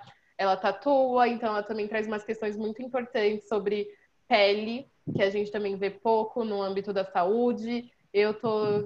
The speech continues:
de vez em quando, trazendo umas reflexões, assim, sobre a minha existência no mundo também. Então, assim, que vocês também acompanhem nosso trabalho, né?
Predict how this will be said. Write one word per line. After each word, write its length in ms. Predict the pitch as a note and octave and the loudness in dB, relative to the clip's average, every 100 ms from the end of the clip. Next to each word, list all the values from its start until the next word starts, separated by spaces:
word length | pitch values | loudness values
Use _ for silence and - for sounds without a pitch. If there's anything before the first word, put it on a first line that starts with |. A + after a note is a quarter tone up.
| G#3 | -4
de 180 | F#3+ G#3 | -6 0
vez 200 | G#3+ A3 | 0 0
em 80 | |
quando, 220 | G#3+ G#3+ G#3 | -2 -4 -2
trazendo 300 | G#3+ G3+ G#3 | 0 0 0
umas 160 | G3 | -2
reflexões, 560 | G#3 G3+ G3+ - G#3 G3+ | -4 -4 -4 -4 -2 -2
assim, 280 | G3 G3+ G3+ | -2 -4 -4
sobre 520 | G#3+ G#3+ B3 A#3 A#3 | -4 -4 -4 -6 -8
a 60 | - | -6
minha 160 | A#3 A3+ | -2 0
existência 520 | A3 G#3+ A#3 G#3+ A#3 | -2 -4 -6 -4 -4
no 100 | G#3 | -2
mundo 440 | G#3 A#3+ B3 A#3+ | 0 -2 -2 -4
também. 480 | A3 G#3+ G3+ G3+ G#3+ | -4 -4 0 2 2
Então, 220 | A3+ A#3+ A3+ | 0 0 0
assim, 400 | A#3 C4 A3+ G#3+ - _ | -2 -4 -6 -6 -16 _
que 80 | A3+ | -4
vocês 300 | A3+ B3 B3 | -2 -2 -2
também 280 | C4+ B3 A#3+ | 0 0 -2
acompanhem 520 | A#3+ B3 B3 B3+ C#4 | 0 -2 0 0 0
nosso 280 | C#4 C4+ - | 0 -2 0
trabalho, 600 | B3 A3 G3 F#3+ G3+ A#3 | 2 4 6 6 4 0
né? 320 | G#3+ F#3+ G#3 | -2 -2 -4